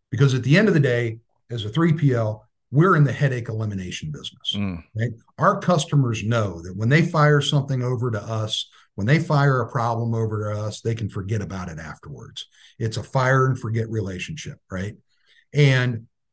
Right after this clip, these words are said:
Speaker 1: as a carrier, if you're not executing at a very, very high level, if your communication isn't absolutely spot on,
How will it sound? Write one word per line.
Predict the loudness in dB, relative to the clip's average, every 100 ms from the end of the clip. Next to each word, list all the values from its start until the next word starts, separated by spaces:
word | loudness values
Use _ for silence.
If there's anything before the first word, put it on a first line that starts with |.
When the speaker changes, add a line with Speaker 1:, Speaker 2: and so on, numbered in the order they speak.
| _ -10
Speaker 1:
as | -10 -10
a |
carrier, | -8 -4 0 0 0 -2
if | -4 -6
you're |
not | -8 -8 -6
executing | -6 -6 -8 -6 -4 -4
at | -6
a | -8 -12 0
very, | 2 2
very | -2 -4 -6
high | -8 -8
level, | -8 -10 -10 -12 -14 _ _ _
if | -10 -8
your | -8 -8
communication | -4 4 6 6 2 -2 -2 -2 -4 -6
isn't | -8 -6 -8 -10 _ _ _
absolutely | -2 -2 -2 -4 -4 -4 -6
spot | -6 -4 -2 0 -2
on, | -4 -6 -8 -8